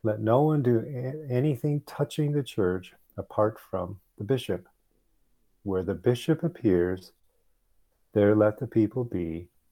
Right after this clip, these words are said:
just as where Jesus Christ is, there's the Catholic Church.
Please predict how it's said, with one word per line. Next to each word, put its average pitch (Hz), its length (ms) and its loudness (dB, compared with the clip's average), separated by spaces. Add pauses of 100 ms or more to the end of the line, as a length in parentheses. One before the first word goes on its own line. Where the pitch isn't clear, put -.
(720)
just 104 240 -2
as 104 140 0
where 110 180 4
Jesus 110 420 2
Christ 143 460 -2
is, 87 360 -6 (600)
there's 110 580 0
the 90 120 -8
Catholic 98 580 -6
Church. 87 300 -10